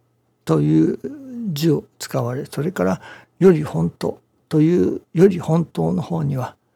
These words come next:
真実という漢字を当てられておられましたね。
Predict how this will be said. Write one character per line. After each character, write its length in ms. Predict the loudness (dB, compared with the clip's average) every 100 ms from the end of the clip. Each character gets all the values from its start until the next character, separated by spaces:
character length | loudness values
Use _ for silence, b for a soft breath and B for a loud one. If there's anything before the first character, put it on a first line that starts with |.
| _ _ _
真 300 | -8 -4 -4
実 280 | -6 -8 -10 _ _ _ _ _ _ _ _ _ _ -2
と 180 | 2 2
い 320 | 2 2 0
う 60 | -8 -20 -20 _ _ _ -10
漢 220 | -2 0
字 160 | 0 -2
を 180 | -6 -8 _ _ _ _ _ _ _ _ _ _ _ _ -8
当 80 |
て 120 | -2 -2
ら 80 |
れ 120 | -2 -4
て 160 | -4
お 80 | -2
ら 140 | -2
れ 160 | -4 -6
ま 160 | -6 -6
し 60 |
た 140 | -8 -8
ね。 200 | -8